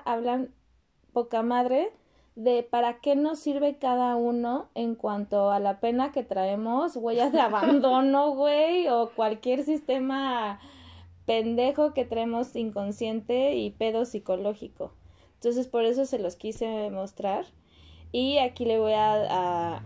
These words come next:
Speaker 1: a ir diciendo a compi cu-, para qué sirven y que me dé un ejemplo en qué lo podría aplicar, ¿no?
Speaker 2: Bueno, o sea, más bien dime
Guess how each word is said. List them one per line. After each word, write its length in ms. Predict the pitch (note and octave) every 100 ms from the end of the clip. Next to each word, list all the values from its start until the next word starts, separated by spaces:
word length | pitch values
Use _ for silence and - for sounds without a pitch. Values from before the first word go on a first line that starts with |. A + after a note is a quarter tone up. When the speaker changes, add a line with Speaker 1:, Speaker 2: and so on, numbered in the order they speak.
| -
Speaker 1:
a 260 | G3 F#3
ir 300 | F#3+ G3 G3+
diciendo 460 | G#3 G#3+ G#3+ G3+ G#3
a 100 | G#3
compi 720 | A3+ G#3+ G#3+ A3 A#3+ B3 - -
cu-, 120 | A3 - F#3 - - -
para 260 | A3 F#3+ G3
qué 140 | A#3
sirven 480 | A#3+ B3 A#3 A3+ C#4
y 80 | B3+
que 100 | G#3+
me 160 | G3 G3
dé 120 | G#3
un 140 | G#3+
ejemplo 380 | A3+ A#3+ G#3+ G#3+
en 100 | G#3+
qué 120 | G3+
lo 180 | G3 G3
podría 260 | F#3 E3+ E3+
aplicar, 460 | E3 A3+ A#3 C#4 C#4 _
¿no? 240 | A3+ G3
Speaker 2:
Bueno, 260 | G#3 G#3+ F#3+
o 20 |
sea, 160 | F3 F3+
más 260 | F#3 G#3 G#3
bien 240 | A#3+ A#3+
dime 500 | G#3+ G#3+ A#3 A3+ E3+